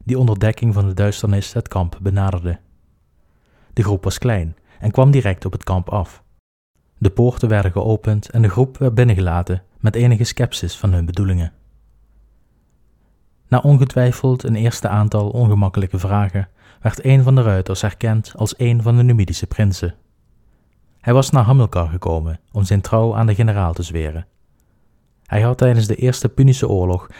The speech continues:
met Hamilcar gevochten in een guerrillaoorlog tegen Rome. De prins, Naravas geheten, was tijdens deze campagne zo onder de indruk geraakt van Hamilcar dat hij niet tegen hem wenste te vechten, maar hem juist wilde helpen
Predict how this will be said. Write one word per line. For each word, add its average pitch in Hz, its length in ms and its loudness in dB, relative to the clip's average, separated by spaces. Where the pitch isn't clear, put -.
met 107 140 0
Hamilcar 113 440 2
gevochten 92 600 -4
in 104 120 0
een 98 80 0
guerrillaoorlog 98 680 -2
tegen 90 280 -4
Rome. 85 380 -4
De - 80 -4
prins, - 480 0
Naravas 101 520 0
geheten, 98 500 -4
was 123 240 0
tijdens 123 300 4
deze 123 260 2
campagne 95 560 0
zo 117 260 2
onder 127 280 0
de 107 60 -2
indruk 101 320 0
geraakt 87 400 -4
van 95 140 -2
Hamilcar 101 560 0
dat - 160 -2
hij 117 120 4
niet 131 300 2
tegen 95 300 2
hem 87 120 0
wenste 85 320 -4
te 101 120 -8
vechten, 92 420 -4
maar 117 160 0
hem 123 120 4
juist 95 300 0
wilde 95 200 0
helpen 98 440 -2